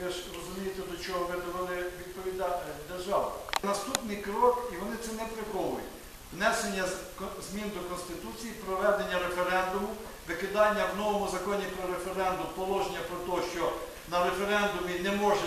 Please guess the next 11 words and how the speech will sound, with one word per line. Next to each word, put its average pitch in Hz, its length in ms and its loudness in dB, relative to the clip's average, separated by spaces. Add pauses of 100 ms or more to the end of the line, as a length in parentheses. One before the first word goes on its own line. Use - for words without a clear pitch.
(240)
переглядатися 185 680 4
питання 180 580 2 (100)
територіальної 175 760 2 (100)
цілісності 165 640 -4 (440)
і, 202 280 0 (500)
е, 143 560 2 (240)
суверенітету, 190 800 4 (400)
винесення 208 600 2
на 185 180 4
референдум 202 520 2
питання 202 500 2